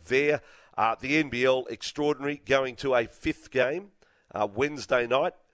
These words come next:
So Kings won game three, ninety-one sixty-eight. Devastating second half by the Kings, and then lose game four, eighty points to seventy. So a decider Wednesday night. And the cricket, bring back the Bunsen burners, bring back the Turners. <laughs> This,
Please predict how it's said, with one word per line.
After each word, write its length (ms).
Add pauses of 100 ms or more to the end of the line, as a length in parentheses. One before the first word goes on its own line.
(240)
So 160
Kings 360
won 180
game 340
three, 340
ninety-one 560
sixty-eight. 720
Devastating 640
second 280
half 280
by 120
the 80
Kings, 340
and 100
then 220 (440)
lose 340
game 260
four, 320
eighty 220
points 300
to 80
seventy. 320
So 220
a 40
decider 520
Wednesday 460
night. 240 (340)
And 160
the 60
cricket, 580 (800)
bring 180
back 180
the 60
Bunsen 360
burners, 440
bring 220
back 180
the 60
Turners. 580
<laughs> 20
This, 240